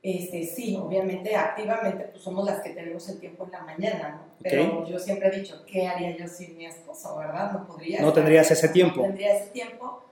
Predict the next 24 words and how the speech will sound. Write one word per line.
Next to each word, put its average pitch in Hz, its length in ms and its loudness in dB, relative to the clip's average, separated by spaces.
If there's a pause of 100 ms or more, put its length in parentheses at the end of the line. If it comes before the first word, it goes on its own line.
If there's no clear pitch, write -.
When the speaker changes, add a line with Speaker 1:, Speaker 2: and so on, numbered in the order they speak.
(720)
Speaker 1:
Y, 226 460 -6
y 214 60 0
a 208 120 4
lo 202 120 2
mejor 247 200 0
está 254 220 -2
muy 247 140 -4
mal 220 260 -6
que 214 160 -8
yo 196 80 -2
lo - 140 -6
comente, 240 400 -10
pero, - 240 -4
por - 140 -10
ejemplo, 180 460 -14
mi 170 120 -16
esposo 170 560 -8
está - 260 -12
muy 202 240 -2
activo 214 440 -6
en 196 80 -2
esto 180 340 -10
porque - 320 -10 (100)
él, 160 140 -10